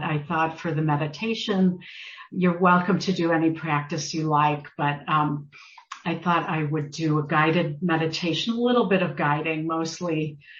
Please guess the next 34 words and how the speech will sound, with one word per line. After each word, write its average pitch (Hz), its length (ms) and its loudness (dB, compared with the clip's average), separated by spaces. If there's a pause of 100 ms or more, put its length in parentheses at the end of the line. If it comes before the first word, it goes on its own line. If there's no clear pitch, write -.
(200)
uh, 147 360 0 (160)
mostly 156 460 -2
silent 151 600 -2
and 147 140 -4
on 143 160 0
your 147 200 4
own, 143 280 4
but, 147 360 -2
uh, 147 280 0
going 180 400 4
through 175 680 -2 (500)
metta, 185 840 4 (540)
going 190 320 4
from 180 640 0
our, 185 140 -4
starting 180 480 0
with 180 180 2
ourself 160 500 0
and 165 160 -4
going 160 300 -2
out 151 200 0
to 175 120 -6
all 147 320 0
beings, 143 640 -6 (460)
which 156 320 -2
is 147 180 0
supportive 170 1120 0
of 147 460 0
what 147 340 -2
I'll 147 220 -2
be 143 180 -4
talking 147 440 -4
about 156 320 -4
tonight. 147 540 -4